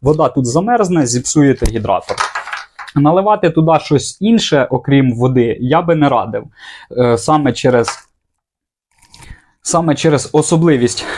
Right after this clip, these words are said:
е, матеріалу гідратора. В мене старенький гідратор, е, вже декілька там, е, майже десятків років він використовується. Е, загалом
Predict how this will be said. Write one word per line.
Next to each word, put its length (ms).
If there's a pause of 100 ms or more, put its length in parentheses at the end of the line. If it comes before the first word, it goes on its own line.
(160)
е, 240
матеріалу 640
гідратора. 560
В 100
мене 240
старенький 580
гідратор, 560
е, 500
вже 500
декілька 500
там, 220
е, 160 (2500)
майже 320
десятків 580
років 360
він 160
використовується. 1040 (500)
Е, 200
загалом 460